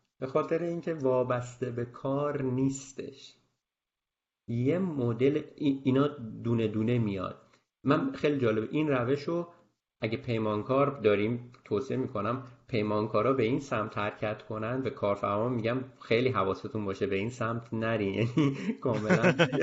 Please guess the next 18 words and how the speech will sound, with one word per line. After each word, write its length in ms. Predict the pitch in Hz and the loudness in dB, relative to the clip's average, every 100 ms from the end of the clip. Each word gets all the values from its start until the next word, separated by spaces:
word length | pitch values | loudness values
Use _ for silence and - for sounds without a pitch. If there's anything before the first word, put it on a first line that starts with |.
| 156 156 - | 2 2 -2
<laughs> 680 | - 143 - 277 262 - 185 | 4 4 6 6 6 6 6
آره، 180 | 147 139 | 8 6
دو 260 | 117 139 135 | 6 6 6
طرف 500 | 135 117 120 120 127 | 2 0 0 0 0
هست. 400 | 123 - - - 226 214 - | 0 -2 -2 2 2 0 -4
آره. 380 | 123 113 113 120 120 120 - | -4 -2 -2 -2 -4 -12 -12
بعد 260 | 190 208 - _ | -12 -12 -18 _
حالا 280 | 165 147 - - _ _ _ _ - | -6 -6 -8 -16 _ _ _ _ -6
یه 220 | 139 208 | -2 -2
راه 340 | 202 170 151 | -2 -4 -6
دیگه 240 | 123 104 113 | -6 -6 -6
ای 140 | 127 | -4
هم 220 | 123 117 | -6 -6
داره، 400 | 92 87 92 120 - - | -6 -6 -8 -10 -16 -14
اینه 200 | 107 117 | -12 -10
که 160 | 120 98 | -12 -12
بهش 360 | 90 98 - | -10 -10 -14
می‌گن 360 | 92 92 95 | -14 -10 -10